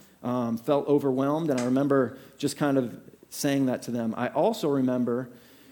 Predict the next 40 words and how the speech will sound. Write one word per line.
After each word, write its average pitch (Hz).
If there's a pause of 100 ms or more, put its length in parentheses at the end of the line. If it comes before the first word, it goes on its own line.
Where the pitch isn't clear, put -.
(240)
being 147 (560)
before 156
the 139
Lord 147
in 123
prayer 147
in 123
these 123
situations 127 (260)
and 131
just 139
not 139
knowing 131
what 123
to 120
say. 120 (1000)
Um, 117 (320)
and 131
finally 160 (300)
coming 165
to -
the 135
point 131 (680)
of 123
just 127
saying, 127
"God, 151
like, 139
I 147
don't 165
know. 120
Like, 123
I 117
don't 151
know 143
what 135
to 135
pray 147
for 151
them. 170